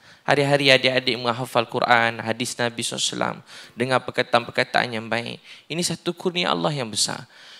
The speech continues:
Bapak saya umur lapan puluh tahun. Lapan puluh bapak saya. Cina. Bapak saya jumpa saya, dia nangis. Dia kata, "Ebit, ayah dah umur lapan puluh tahun. Ayah ada anak-anak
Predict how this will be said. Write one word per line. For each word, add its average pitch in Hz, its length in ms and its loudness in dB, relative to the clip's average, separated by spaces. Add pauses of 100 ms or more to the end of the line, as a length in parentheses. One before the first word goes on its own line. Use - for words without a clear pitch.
Bapak 120 320 8
saya 156 240 2
umur 135 160 0
lapan 127 240 0
puluh 117 240 -2
tahun. 95 320 -2 (160)
Lapan - 260 -2
puluh 123 240 4
bapak 107 300 4
saya. - 320 -8 (760)
Cina. 107 400 -2 (520)
Bapak 170 240 4
saya 160 240 0
jumpa 151 320 -2
saya, 151 240 -2
dia 139 80 0
nangis. 107 640 -4
Dia - 80 -8
kata, - 240 -2
"Ebit, 135 400 -2 (320)
ayah 170 240 2
dah 156 80 4
umur 156 240 0
lapan 139 320 0
puluh 123 160 -4
tahun. 110 320 -6 (340)
Ayah 165 300 4
ada 147 180 4
anak-anak 82 480 2